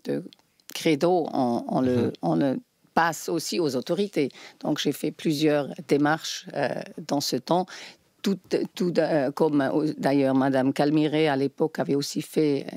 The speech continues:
Speaker 1: euh, publiquement ces, ces mêmes, euh, ces mêmes démarches.
Speaker 2: Avec un rôle également particulier, euh, puisque la Suisse représente en Iran les États-Unis. Euh, concrètement, vous faites quoi ?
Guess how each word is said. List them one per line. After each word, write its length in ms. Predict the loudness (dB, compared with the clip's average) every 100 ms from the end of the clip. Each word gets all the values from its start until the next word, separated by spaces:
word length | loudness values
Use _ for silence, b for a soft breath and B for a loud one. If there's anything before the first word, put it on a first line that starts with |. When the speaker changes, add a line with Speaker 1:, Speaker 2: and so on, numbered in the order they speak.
| -8 -8
Speaker 1:
euh, 60 | -8
publiquement 600 | -2 0 0 0 -2 -2 -4
ces, 320 | -4 -4 -4
ces 220 | -4 -2
mêmes, 320 | 0 2 2
euh, 120 | 2 0 -4
ces 180 | -4 -2
mêmes 380 | 0 0 0
démarches. 480 | -2 -2 -4 -6 -4
Speaker 2:
Avec 240 | 0 0 2
un 40 |
rôle 180 | 2 2
également 260 | 4 2 2
particulier, 580 | -2 -6 -4 2 2 4
euh, 160 | 2
puisque 200 | -2 0
la 140 | 2 2
Suisse 340 | 2 0 2 -2 B B 0
représente 600 | 0 4 4 4 2 -4 0
en 160 | 2 4
Iran 220 | 4 4
les 180 | 2 2
États-Unis. 600 | 2 0 2 2 4 4
Euh, 100 | 2
concrètement, 400 | 0 0 2 2
vous 100 | 2
faites 180 | -2 0
quoi ? 200 | 0